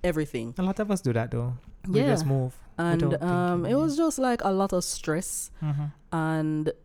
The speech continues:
Speaker 1: consistent stress, not dealing with it, and also in all of that, failing to take care of myself while all of these stressful events are happening.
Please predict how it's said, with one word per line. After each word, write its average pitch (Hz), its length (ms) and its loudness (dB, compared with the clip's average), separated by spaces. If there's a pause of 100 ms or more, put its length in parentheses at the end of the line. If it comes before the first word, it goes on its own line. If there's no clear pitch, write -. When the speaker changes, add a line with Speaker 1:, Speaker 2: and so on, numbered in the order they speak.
(180)
Speaker 1:
consistent 151 800 -2
stress, - 580 -6 (380)
not 151 320 -4
dealing 139 300 0
with 139 160 -2
it, 139 220 -6
and 139 180 -4
also 143 400 -2
in 165 180 -2
all 160 200 0
of 151 80 -2
that, 139 280 -6 (280)
failing 180 380 2
to 160 100 -4
take - 260 -4
care 147 180 0
of 143 120 -2
myself 139 460 -4
while 143 560 0
all 139 180 -2
of 135 80 -4
these 143 180 -6
stressful 139 520 -6
events 135 340 -4
are 131 160 -4
happening. 143 500 -6